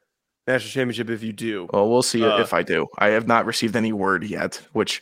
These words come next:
Speaker 1: Well, you gotta start asking.
Speaker 2: If I check, if I check my watch here and my calendar on my, on my wristwatch, it's not, uh, it's getting a little close.
Speaker 1: Yeah, well, usually the, how those things work, you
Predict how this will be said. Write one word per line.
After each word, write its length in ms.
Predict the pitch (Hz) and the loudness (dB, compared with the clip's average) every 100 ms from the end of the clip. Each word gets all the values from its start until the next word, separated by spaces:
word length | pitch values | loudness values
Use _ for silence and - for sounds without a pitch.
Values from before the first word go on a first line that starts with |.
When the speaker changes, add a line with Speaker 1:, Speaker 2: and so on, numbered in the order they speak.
| 135 | 2
Speaker 1:
Well, 200 | 143 127 | 4 4
you 100 | 139 | 4
gotta 160 | 156 | 4
start 300 | 139 156 139 | 6 6 6
asking. 440 | 117 139 160 135 120 | 4 2 2 -2 4
Speaker 2:
If 200 | 135 165 | 4 6
I 80 | 147 | 4
check, 280 | - 156 147 | 6 4 4
if 100 | 147 | 2
I 80 | |
check 240 | 170 - 165 | 0 0 4
my 80 | 160 | 6
watch 300 | 175 185 165 | 8 6 8
here 280 | 143 139 - - - | 8 6 2 -12 -2
and 80 | 131 | 2
my 120 | 135 | 2
calendar 580 | - 175 156 127 117 131 165 160 | 2 4 4 4 2 0 -6 -2
on 160 | 196 135 | 2 4
my, 160 | 110 | 4
on 140 | - 113 | 4 2
my 60 | |
wristwatch, 600 | 110 165 - 127 123 - - - - | 4 4 4 0 0 0 -6 -12 -4
it's 220 | 196 180 | -2 2
not, 340 | 131 143 - | 2 2 2
uh, 140 | 170 139 | 4 6
it's 380 | 151 156 170 143 | 6 6 4 4
getting 160 | 185 | 4
a 20 | |
little 140 | 180 175 | 4 2
close. 480 | 160 143 - - - - - _ _ | 2 0 0 -8 -10 -16 -18 _ _
Speaker 1:
Yeah, 260 | - 170 156 | 2 4 4
well, 280 | 151 165 135 | 6 8 6
usually 320 | 156 196 190 | 2 0 4
the, 100 | 175 | 6
how 120 | 170 165 | 6 6
those 180 | 151 | 4
things 180 | 156 135 | 0 0
work, 280 | 160 160 - | 4 4 4
you 160 | 143 | -2